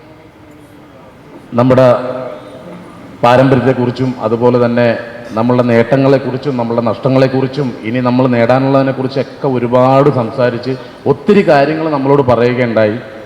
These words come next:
പക്ഷെ ഇത് കേൾക്കാനായിട്ട് നമ്മുടെ വീട്ടിലുള്ള വിശിഷ്ട വ്യക്തികൾ മാത്രം ഇവിടെ ഇല്ല. ഓരോ വീട്ടിലുള്ള വിശിഷ്ട വ്യക്തികൾ ആരാന്നറിയാമോ? ഇരുപത്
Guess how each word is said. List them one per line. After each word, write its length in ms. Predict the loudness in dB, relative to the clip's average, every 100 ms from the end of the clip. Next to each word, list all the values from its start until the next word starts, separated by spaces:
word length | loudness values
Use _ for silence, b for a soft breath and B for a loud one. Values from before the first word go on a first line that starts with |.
| -20 -20 -20 -20 -20 -20 -4
പക്ഷെ 200 | -2 2
ഇത് 200 | 0 0
കേൾക്കാനായിട്ട് 1120 | 2 4 2 2 2 2 2 0 0 -2 -2 -6 -14 -20 -12
നമ്മുടെ 440 | -4 -2 0 2 2 0 -8 -16 -18 -20 -20 -20 -20 -20 -20 -20 -10
വീട്ടിലുള്ള 680 | 0 2 2 2 2 2 0
വിശിഷ്ട 540 | 0 -4 -6 -10 -4
വ്യക്തികൾ 560 | -4 -2 -6 -2 0 2
മാത്രം 400 | 0 -2 -2 -4
ഇവിടെ 200 | -2 -2
ഇല്ല. 520 | -4 -4 -10 -12 -20 -20 -20 -20 -20 -20 -20 -20 -20 -20 -4 2
ഓരോ 340 | 4 6 4
വീട്ടിലുള്ള 520 | 4 2 2 2 2
വിശിഷ്ട 420 | 0 -2 -6 -2
വ്യക്തികൾ 420 | -2 -2 0 2 4
ആരാന്നറിയാമോ? 640 | 4 2 0 -2 -4 -6 -10 -18 -20 -20 -20 -20 -20 -20 -20 -20 -20 -20 -20 -20 -20 -20 -20 -20 -2
ഇരുപത് 420 | 2 4 6 6